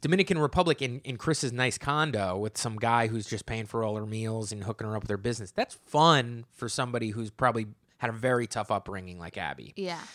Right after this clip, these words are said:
Speaker 1: So, like, why would she wanna give this up? Like, I've literally hit the go-, I like this guy, Chris. He,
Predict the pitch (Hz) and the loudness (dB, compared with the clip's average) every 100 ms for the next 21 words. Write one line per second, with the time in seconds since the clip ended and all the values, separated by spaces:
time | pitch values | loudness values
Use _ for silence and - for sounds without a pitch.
0 | - - - 180 180 175 160 - 107 113 | -20 -14 0 4 6 6 6 0 2 6
1 | 160 160 170 147 143 120 131 131 - 156 | 6 6 4 6 6 4 2 2 6 4
2 | - 101 110 123 160 190 170 135 123 113 | 4 -2 -2 4 6 8 6 4 0 -2
3 | 113 110 143 - 117 131 143 143 139 180 | -4 -2 -4 -2 -4 0 4 6 6 2
4 | - 180 - 143 - 170 156 - 156 | 0 -4 0 0 4 4 4 2 -8